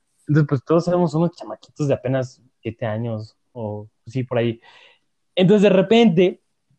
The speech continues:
no me acuerdo por qué hay una tele. Y en la tele sale así como, como breaking news, ¿no? Así como de, "¿Qué está pasando?". Y ponen, "Michael Jackson se murió". Y todo así como de, "No". Y entonces, pues, claro que todo el mundo estaba bien triste.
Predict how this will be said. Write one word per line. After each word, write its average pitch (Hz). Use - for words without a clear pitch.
no 196
me 233
acuerdo 233
por 175
qué 165
hay 160
una 170
tele. 139
Y 196
en 185
la 175
tele 185
sale 190
así 175
como, 151
como 131
breaking 147
news, 127
¿no? 151
Así 190
como 151
de, 131
"¿Qué -
está 180
pasando?". 131
Y 151
ponen, 156
"Michael 170
Jackson 180
se 180
murió". 127
Y 170
todo 175
así 165
como 190
de, 185
"No". 170
Y 170
entonces, 170
pues, 220
claro 208
que -
todo 185
el 190
mundo 190
estaba 175
bien 170
triste. 165